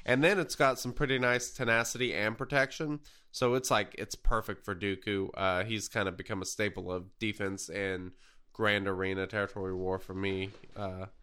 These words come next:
that I like using. So, um, let's see. There was one more I sliced up, and I cannot remember which one it was.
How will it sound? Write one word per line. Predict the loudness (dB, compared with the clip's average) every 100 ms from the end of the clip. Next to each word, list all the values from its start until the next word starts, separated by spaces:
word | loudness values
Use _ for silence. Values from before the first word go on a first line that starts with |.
| -20 -20 -20 -4
that | 0
I |
like | 0 0 -4 -6
using. | -4 -4 -4 -4
So, | -8 -8 -8 -10 -12 -16 -18 -16 -12
um, | -12 -12 -12 -14 -14 -14 -14 -16 -20 -20 -20 _ -20 -20 _ _
let's | -8 -6 -4
see. | -2 0 -2 -2 -2 -2 -4 -8 -12 -14 -16 -20 _ _ -20 -20 -20 -20 -20 -20 -20 _ _ _ -20 _ _ -20 _ _ _ _ _ _ -20 -20 -20 _ -20 _ _ _ _ _ _ -20 -20 -18 -18 -18 -18 -18 -18 -20 -20 -20 -20 -6
There | -4
was | -4 -6
one | -4 -2
more | 0 2 2
I | 0
sliced | -2 -4 -4 -2 -2
up, | 0
and | 0
I | -2
cannot | -2 -4 -2 -2 -2 -2
remember | -2 0 0 -2
which | -4 -2
one | -4
it | -4
was. | -6 -6 -6 -10